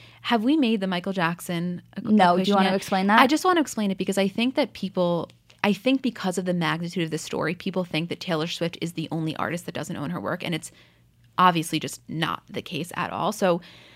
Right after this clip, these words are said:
Speaker 1: for example, I think one of the most famous cases of this was that Michael Jackson bought the entire Beatles catalog in nineteen eighty-five for forty-seven point five million dollars.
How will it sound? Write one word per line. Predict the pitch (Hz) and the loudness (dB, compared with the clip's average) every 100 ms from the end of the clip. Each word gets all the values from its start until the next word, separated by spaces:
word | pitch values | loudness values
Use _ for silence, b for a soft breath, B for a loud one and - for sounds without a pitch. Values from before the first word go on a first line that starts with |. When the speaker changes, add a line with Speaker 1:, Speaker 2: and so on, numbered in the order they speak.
| b b | b b
Speaker 1:
for | - 254 | 2 4
example, | 220 196 240 190 | 4 4 2 4
I | 156 | 2
think | 185 202 - | 2 -2 -2
one | 185 | 2
of | 185 | 2
the | |
most | 190 175 - | 2 0 -4
famous | - 185 214 214 | -4 0 0 -2
cases | - 190 - 170 | -2 -2 -2 -8
of | |
this | - - | -8 -8
was | 180 | -4
that | 175 - | -4 0
Michael | 185 240 330 | 0 0 0
Jackson | 226 185 190 208 180 165 | 0 2 2 0 -4 -4
bought | 180 170 208 | 2 4 4
the | 196 185 | 2 -2
entire | 180 - 175 202 196 | -2 -2 0 0 0
Beatles | 180 190 190 - | -2 0 -2 -2
catalog | 180 - - - 180 - | -6 -4 -2 -2 -4 -4
in | 175 175 | -2 0
nineteen | 175 170 190 | 0 0 -2
eighty-five | 175 175 165 147 | -2 0 0 0
for | - | -4
forty-seven | 175 - 185 190 165 180 | -8 -4 -2 -2 -2 -4
point | 175 170 - | -4 -6 -4
five | 165 160 | -4 -2
million | 170 151 147 | -2 -2 -4
dollars. | - - - - | -4 -4 -6 -10